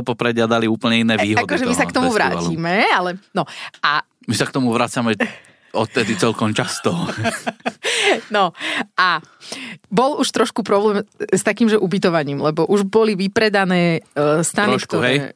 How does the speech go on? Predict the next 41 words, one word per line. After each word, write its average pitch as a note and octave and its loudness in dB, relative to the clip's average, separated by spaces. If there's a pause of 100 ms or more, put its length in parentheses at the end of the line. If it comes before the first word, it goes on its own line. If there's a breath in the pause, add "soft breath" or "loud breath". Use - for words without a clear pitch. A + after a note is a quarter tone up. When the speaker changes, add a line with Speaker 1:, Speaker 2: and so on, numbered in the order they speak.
(120)
Speaker 2:
oni F3 2
ponúkajú. A3 2
Speaker 1:
V G#3+ 0
podstate E3+ 0
sa D3 -2
tam C#3+ 0
nedalo C#3 2
už B2 0
spať A#2 -2
nikde. G#2+ -2
Speaker 2:
No G3+ 2
a - 2
Speaker 1:
Ani B2+ 2
v - 2
Speaker 2:
Ostra- A3 2
Speaker 1:
meste, C3+ -2
ani A2 2
v - -10
stanovom A#2 2
mestečku, A2+ -2
ani G2 0
v - -20
kempi, A2+ 0
ani F#2 0
v - -20 (160)
kemp-, A#2 0
love G#2+ 0
campe, C#3+ 0
Speaker 2:
No E3 2
Speaker 1:
či - 0
Speaker 2:
a C#3 2
Speaker 1:
kde. A2 0 (600 loud breath)
Čiže A2+ 0 (100)
ty B2 -2
si A#2 0
to C3 0
nazvala, A#2+ 2
že A#2 -2
trošku A#2+ -2
problém, G#2+ 0
hej? A2 2